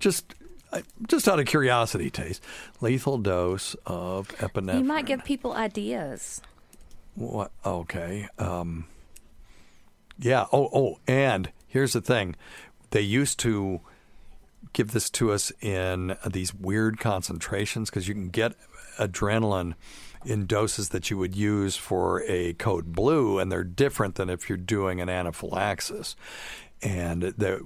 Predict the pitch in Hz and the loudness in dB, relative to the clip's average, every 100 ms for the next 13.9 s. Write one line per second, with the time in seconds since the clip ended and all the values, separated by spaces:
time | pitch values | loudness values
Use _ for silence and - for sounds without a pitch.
0 | 110 - - 110 104 101 98 120 110 90 | -6 -6 -6 -2 0 0 2 4 4 2
1 | 85 98 85 80 - 123 - 87 - 87 | 0 -2 -2 -6 0 0 0 -4 -6 -6
2 | 85 95 104 101 87 87 87 - 104 110 | -2 2 2 2 0 0 -2 2 2 4
3 | 107 87 80 78 90 87 92 90 85 76 | 2 -2 -4 -4 -4 -2 -2 -4 -6 -4
4 | - 98 90 80 - - 78 - - - | -2 -2 -2 -6 -8 -10 -8 -8 -10 -12
5 | - - - - - - - 87 82 - | -18 -18 -16 -18 -20 -18 -10 -8 -6 -4
6 | 98 78 78 80 80 107 - - 92 80 | -2 -4 -6 -8 -8 -10 -10 -12 -10 -8
7 | 80 76 - 110 90 - 98 98 87 87 | -8 -10 -8 -6 -4 -4 -4 -4 -4 -4
8 | 85 80 78 73 - - - - - - | -4 -6 -8 -10 -12 -20 -20 -20 -20 -20
9 | - - - - - - - - 117 98 | -20 -20 -20 -14 -6 2 2 4 2 2
10 | 92 90 - 95 - 117 117 110 92 85 | 0 -2 -4 -4 2 2 4 2 2 0
11 | 82 82 82 - - - 101 98 196 143 | 0 -2 -4 -10 -12 -2 0 2 2 2
12 | 87 92 92 117 - 120 - 127 113 90 | 0 0 2 2 2 -2 2 0 2 -4
13 | - 95 127 160 - 92 - - - | -4 0 2 2 0 -4 -4 -6 -8